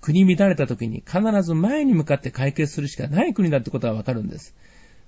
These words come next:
国乱れて、今まで良かったと言っても、じゃあ昔に戻ろうという復興主義は絶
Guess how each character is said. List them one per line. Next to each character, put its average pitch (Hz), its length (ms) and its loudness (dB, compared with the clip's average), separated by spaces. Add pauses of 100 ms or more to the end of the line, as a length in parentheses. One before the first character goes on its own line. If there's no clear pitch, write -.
(380)
国 151 340 2
乱 160 120 4
れ 135 120 2
て、 127 360 -2
今 147 240 0
ま 170 100 4
で 139 80 2
良 143 120 0
か 147 120 2
っ 135 60 -6
た 117 120 -4
と 120 80 -4
言 113 100 -2
っ - 20 -18
て 123 100 -4
も、 117 140 -2
じ 135 100 -2
ゃ 123 40 2
あ - 20 -2
昔 120 420 0
に 190 80 4
戻 170 280 2
ろ 202 140 4
う 160 60 0
と 127 140 0
い 113 80 0
う - 20 -2
復 131 240 -8
興 180 120 0
主 175 100 0
義 151 100 0
は 120 100 0
絶 107 240 -4